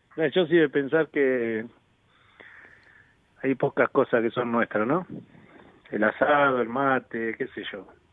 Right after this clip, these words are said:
dulce de leche, el superclásico es nuestro. No acaban de quitar el,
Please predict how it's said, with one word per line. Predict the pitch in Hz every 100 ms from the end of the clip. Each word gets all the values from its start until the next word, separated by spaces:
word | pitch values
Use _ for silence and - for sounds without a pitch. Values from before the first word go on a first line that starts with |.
| _ _ -
dulce | 117 117 120
de |
leche, | 123 147 135 123 113 107 101 _ _ _ _ _ _ _ _ _ _ -
el | 120
superclásico | - 120 120 - 165 151 123 113
es |
nuestro. | 147 131 - 117 _ _ _ _ _ _ _ _ _ _ -
No | 120
acaban | 110 139 127
de | 123
quitar | 120 117
el, | 127